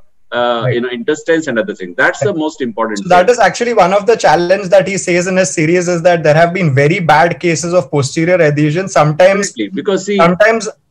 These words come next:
Speaker 2: also to the extent that when the incision was made on the anterior segment, the rent on the posterior part was bigger than the anterior.
Speaker 1: No, no,
Speaker 2: So,
Speaker 1: the
Speaker 2: so
Speaker 1: thing
Speaker 2: these
Speaker 1: is
Speaker 2: are some of the challenges that have been, uh, encountered, and I just wanted
Speaker 1: See,
Speaker 2: your
Speaker 1: here we have
Speaker 2: perspective.
Speaker 1: to use the principle of first do no harm.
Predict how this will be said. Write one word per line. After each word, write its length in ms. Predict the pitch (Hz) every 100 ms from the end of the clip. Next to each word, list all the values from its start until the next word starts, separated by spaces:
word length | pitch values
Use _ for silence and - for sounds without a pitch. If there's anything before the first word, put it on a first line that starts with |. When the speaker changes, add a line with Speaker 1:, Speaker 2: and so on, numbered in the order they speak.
| -
Speaker 2:
also 480 | 180 185 185 247 240
to 120 | 370
the 160 | 240 202
extent 420 | 180 - 220 220
that 140 | 202
when 160 | 196 190
the 100 | 196
incision 460 | 160 147 190 226 208
was 240 | 202 185
made 200 | 180 190
on 100 | 196
the 100 | 202
anterior 500 | 151 151 180 190 202
segment, 420 | - 175 170 190
the 100 | 185
rent 240 | 165 170 190
on 120 | 190
the 100 | 190
posterior 500 | - 151 - 185 190
part 240 | 185 180
was 160 | 180 180
bigger 340 | 156 156 175
than 200 | 175 170
the 120 | 165 147
anterior. 560 | 131 123 120 110 120 - -
Speaker 1:
No, 100 | 247
no, 60 | 247
Speaker 2:
So, 100 | 233
Speaker 1:
the 160 | 190
Speaker 2:
so 140 | - 226
Speaker 1:
thing 80 | -
Speaker 2:
these 160 | 190
Speaker 1:
is 60 | 170
Speaker 2:
are 120 | 196 202
some 100 | 180
of 160 | 190
the 100 | 202
challenges 520 | 196 180 160 185 202 202
that 160 | 175
have 160 | 180 170
been, 260 | 185 180
uh, 260 | 151 127 123
encountered, 540 | 139 131 147 165 214 196
and 140 | 170
I 100 | 160
just 200 | 151 170
wanted 280 | 156 151 185
Speaker 1:
See, 60 | 165
Speaker 2:
your 80 | 165
Speaker 1:
here 260 | 165 139
we 60 | 160
have 220 | 156 -
Speaker 2:
perspective. 280 | 190 120 110
Speaker 1:
to 60 |
use 200 | 139 165
the 120 | 160 170
principle 500 | 143 139 - 156 147
of 80 | -
first 300 | 151 160 -
do 160 | 139 139
no 220 | 117 135
harm. 340 | - 98 90